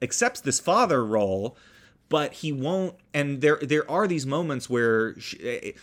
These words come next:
it's actually kind of funny 'cause it does feel like they're, like, trying to talk about, like, sex, like, or at least romance. Like, I, like, I guess that's the idea 'cause it's a children's story. But, like, there's so many times where Wendy's like, "Peter, I don't wanna be your mother. I want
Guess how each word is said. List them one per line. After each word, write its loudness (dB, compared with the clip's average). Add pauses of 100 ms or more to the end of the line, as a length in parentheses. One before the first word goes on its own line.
(160)
it's -4
actually -2
kind -2
of -2
funny 0 (500)
'cause -2 (760)
it 0
does 0
feel -2
like 0
they're, 2
like, -2
trying -2
to -4
talk -2
about, -4
like, -4
sex, -2
like, 0
or 2
at -2
least -4
romance. -2
Like, 2 (100)
I, 0
like, -2
I 0
guess -4
that's -2
the -4
idea -6
'cause -6
it's -4
a -8
children's -6
story. -10
But, -6
like, -2 (480)
there's -2
so -2
many -2
times -4
where 0
Wendy's -2
like, -2 (440)
"Peter, 2
I -2
don't -4
wanna -4
be -4
your 0
mother. -8
I -8
want -6